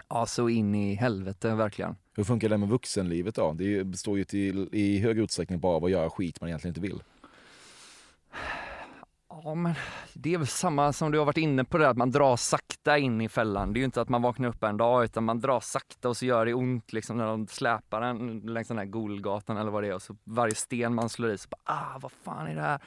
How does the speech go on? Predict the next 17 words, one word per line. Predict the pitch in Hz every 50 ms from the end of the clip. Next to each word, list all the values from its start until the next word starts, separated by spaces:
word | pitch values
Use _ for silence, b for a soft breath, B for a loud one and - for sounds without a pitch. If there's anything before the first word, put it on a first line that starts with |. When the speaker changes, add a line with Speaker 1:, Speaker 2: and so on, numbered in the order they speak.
| B B B
Speaker 1:
Och | B B B - 110
till | - 127 123
slut | - - 139 135 127 117 -
så | - - 131 127 123 120 110 B B B B B B B B B B
blir | - 123 131 123 110
man | 113 113
väl | 113 113
sakta | - - 143 - - 123
men | 117 117
säkert | - - 147 127 117 110 - - 135 -
då | - 113 107
mer | 104 104 98
vuxen, | 92 104 101 - - - 98 98
att | 98 98
man | - 98 95 98
kan | - 101 104
göra. | 104 98 92 92 92 95